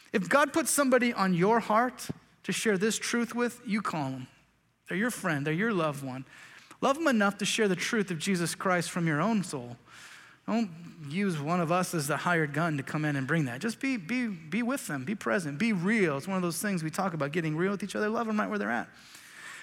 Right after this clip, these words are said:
Because it's gonna be a heavy topic. And what I need all of us to understand, we just got done here at the Shea campus, and I know up at Northridge and at Cactus and certainly in the chapel, so many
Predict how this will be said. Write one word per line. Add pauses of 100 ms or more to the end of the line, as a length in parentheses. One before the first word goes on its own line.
Because
it's
gonna
be
a
heavy
topic. (680)
And
what
I
need
all
of
us
to
understand,
we
just
got
done
here
at
the
Shea
campus,
and
I
know
up
at
Northridge
and
at
Cactus
and
certainly
in
the
chapel, (400)
so
many